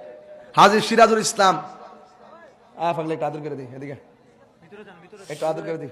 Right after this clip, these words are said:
এ-, এর ভিতরে অনেক কষ্ট আছে। এর মন মানসিকতা খুবই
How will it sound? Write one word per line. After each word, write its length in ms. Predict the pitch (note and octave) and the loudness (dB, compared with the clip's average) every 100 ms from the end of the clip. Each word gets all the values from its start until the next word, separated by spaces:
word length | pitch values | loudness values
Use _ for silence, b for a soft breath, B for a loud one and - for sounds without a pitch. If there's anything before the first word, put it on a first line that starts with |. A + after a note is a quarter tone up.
| - | -16
এ-, 380 | C3 - C3 - | -18 -16 -14 -10
এর 100 | D#3 | -10
ভিতরে 200 | D#3 D#3+ | -10 -8
অনেক 140 | D#3+ D#3+ | -8 -8
কষ্ট 240 | D#3+ - | -10 -8
আছে। 200 | D3+ B2+ - F3 F#3 G3 F3+ D#3+ - E3+ F#3+ E3+ F3 F3 - | -8 -8 -12 -20 -18 -18 -18 -20 -20 -18 -18 -20 -20 -20 -10
এর 120 | C#3+ D3+ | -8 -8
মন 200 | D#3 E3 | -10 -10
মানসিকতা 360 | D#3 D3 D3 | -10 -12 -14
খুবই 420 | D3+ D3+ D3 C#3+ | -14 -12 -12 -14